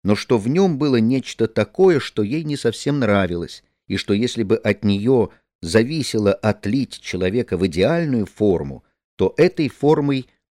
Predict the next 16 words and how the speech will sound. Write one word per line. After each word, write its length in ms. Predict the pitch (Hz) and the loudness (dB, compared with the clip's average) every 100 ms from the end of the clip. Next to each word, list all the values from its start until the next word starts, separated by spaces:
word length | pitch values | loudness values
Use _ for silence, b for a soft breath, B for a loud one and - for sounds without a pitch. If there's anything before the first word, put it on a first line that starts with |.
| _ - | _ -2
не 160 | 127 | 0
во 120 | 170 | 2
всём 360 | 175 - 117 101 | 0 0 2 2
послужил 520 | 101 - 87 95 156 | 0 -6 -6 -4 -4
бы 220 | 131 135 - _ - | -4 -8 -10 _ -4
избранный 520 | 113 117 110 110 98 | -4 -2 -2 -2 -4
ею 420 | 73 90 107 101 _ - | -4 -4 -4 -6 _ -12
мне 380 | 80 85 90 - - | -6 -4 -4 -8 -14
наставник. 840 | 80 - - - 73 76 - - _ _ _ _ _ _ _ _ _ _ | -12 -10 -12 -10 -10 -10 -20 -20 _ _ _ _ _ _ _ _ _ _
Альтанский 720 | 107 220 - 208 202 - 131 | 0 0 2 2 2 0 -2
был 360 | 110 180 185 160 _ - | 0 0 0 -4 _ -8
учёный 500 | 131 - 165 160 139 | -8 -2 0 2 0
бурсак, 840 | 117 120 - - 69 - _ _ _ _ _ _ _ | 0 -4 -4 -6 -8 -8 _ _ _ _ _ _ _
матушка — 720 | - 104 135 - - - 139 135 _ _ _ | -4 0 0 -2 -10 -6 -8 -8 _ _ _
просвещённая 840 | 95 - 85 - - 117 127 123 | -6 -4 -6 -6 0 2 2 2
баронесса. 760 | 113 123 123 120 87 - - | 0 0 0 -2 -4 -8 -16